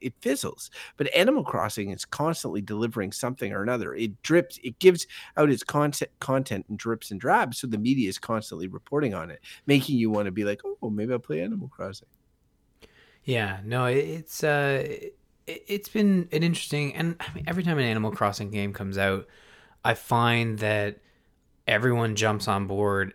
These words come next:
Speaker 2: and I think the, the way Nintendo's been supporting this one, and I mean, we've only seen
Speaker 1: Not like
Speaker 2: one
Speaker 1: this, though.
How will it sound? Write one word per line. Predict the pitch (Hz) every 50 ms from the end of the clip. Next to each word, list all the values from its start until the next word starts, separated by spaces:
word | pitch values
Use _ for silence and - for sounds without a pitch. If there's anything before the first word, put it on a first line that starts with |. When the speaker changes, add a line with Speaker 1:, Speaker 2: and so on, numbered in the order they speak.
| _ -
Speaker 2:
and | 117 107
I | 110
think | 110 139 143 143
the, | 139 127
the | 127 95 113 117
way | 113 127 147 165
Nintendo's | 165 156 147 139 143 143 143 131 120
been | 117 117 110
supporting | - - - - - - 113 117 120 117 110
this | 107 101 - -
one, | 101 98 98 95 98 101 113
and | 127 135
I | 135
mean, | 139 143 135 131 127
we've | 127
only | 135 147 147 143 135
seen | - 254
Speaker 1:
Not | 294 330 330 214 151
like | 151 147 127
Speaker 2:
one | 101 87 -
Speaker 1:
this, | 151 147 151 143 - -
though. | - 110 90 87 80 71 -